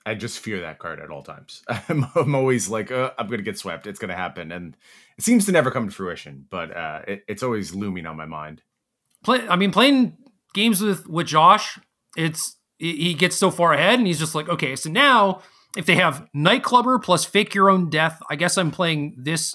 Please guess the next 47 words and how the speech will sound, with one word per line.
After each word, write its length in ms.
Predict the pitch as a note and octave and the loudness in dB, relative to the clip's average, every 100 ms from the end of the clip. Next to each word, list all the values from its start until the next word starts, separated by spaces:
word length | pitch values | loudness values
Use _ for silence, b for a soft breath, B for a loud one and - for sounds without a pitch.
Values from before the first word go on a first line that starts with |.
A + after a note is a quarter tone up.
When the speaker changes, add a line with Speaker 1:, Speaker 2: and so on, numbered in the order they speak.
| _ - | _ -14
Speaker 2:
you 140 | C#3 | -10
know, 120 | B2+ B2 | -8 -8
four 240 | G#3 G#3 | -2 2
mana, 260 | F#3 F3 E3 | 2 2 0
three 180 | F3+ | -2
toughness 320 | D#3+ D3+ D3 - | -2 -2 -2 -4
thing 200 | C#3+ C3+ | -4 -4
instead 220 | B2 C3+ | -8 -8
of 100 | C3 | -6
this, 180 | C3+ - _ _ _ _ - | -8 -10 _ _ _ _ -14
you 80 | C3 | -8
know, 100 | B2+ | -2
five 240 | F3 D#3 | 2 4
mana, 220 | D3+ C#3+ | 2 -2
two 160 | C3+ D#3+ | -2 -4
toughness 340 | C3+ - B2 | -4 -6 -10
thing," 240 | - B2+ B2+ | -10 -10 -8
even 140 | C#3 | -6
though 80 | C3 | -8
the 80 | B2+ | -6
five 160 | B2+ B2+ | -6 -6
mana 140 | B2 | -10
thing's, 240 | A#2 B2+ B2 | -12 -12 -12
like, 140 | A#2 | -12
more 160 | C3 C3 | -10 -10
powerful 400 | - - - - | -10 -12 -14 -16
or 100 | F3+ | -14
whatever. 340 | - - C2+ _ b b b G2+ | -14 -14 -16 _ b b b -6
Just 120 | F3+ | -4
Speaker 1:
Mm-hmm. 40 | A#2+ | -2
Speaker 2:
because 360 | E3+ E3+ C#3 B B B | 0 0 -2 B B B
I'm 140 | E3+ G#3 | 0 2
so 180 | B3 A3+ | 4 4
far 200 | A3+ F#3+ | 6 6
ahead, 180 | F#3+ | 6
this 100 | F3 | 2
is 60 | D#3 | 0
the 80 | E3 | 2
only 160 | F3 | 2
way 140 | D#3 D#3+ | 2 2
I 40 | |
can 160 | D3 B2 | 0 -4
lose, 240 | - - | -6 -12
right? 180 | C#3+ D3+ | -8 -6
And 120 | C#3+ | -6
it's 120 | D3 | -6
like, 220 | D3+ C3+ | -4 -6